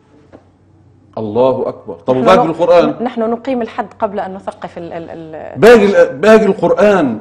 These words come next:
Speaker 1: إذا ميتين آية أحكام، من أحكام النفقة وأحكام الأسرة والميراث وال-، والحرابة وكذا، وتسع آيات بس في قضية
Speaker 2: الحدود.
Speaker 1: الحدود.
Speaker 2: مهم.
Speaker 1: طب والألفين الآي-، الب-، الآيات الباقية؟ مبادئ، أخلاق، قيم،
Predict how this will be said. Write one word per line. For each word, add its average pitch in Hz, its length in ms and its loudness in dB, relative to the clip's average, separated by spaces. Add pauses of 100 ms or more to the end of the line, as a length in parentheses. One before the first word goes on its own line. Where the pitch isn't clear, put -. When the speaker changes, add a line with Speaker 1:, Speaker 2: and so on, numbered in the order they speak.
Speaker 1:
إذا 143 160 -2
ميتين 185 300 -2
آية 185 280 2
أحكام، 170 500 -2 (460)
من 147 180 0
أحكام 143 340 -4
النفقة 147 420 -4
وأحكام 123 420 -4
الأسرة 143 380 -4
والميراث 135 640 0
وال-، 117 220 -8
والحرابة 135 720 0
وكذا، 151 340 -2 (260)
وتسع 202 460 -2
آيات 220 540 2
بس 202 220 -4
في 156 100 -4
قضية 160 600 -4 (640)
Speaker 2:
الحدود. 139 200 -2
Speaker 1:
الحدود. 196 420 2 (160)
Speaker 2:
مهم. 220 180 -16 (100)
Speaker 1:
طب 151 140 4
والألفين 160 420 2
الآي-، 160 320 0
الب-، 135 320 -4
الآيات 143 600 -4
الباقية؟ 123 340 -6 (200)
مبادئ، 113 420 -8 (600)
أخلاق، 120 540 -12 (380)
قيم، 135 300 -2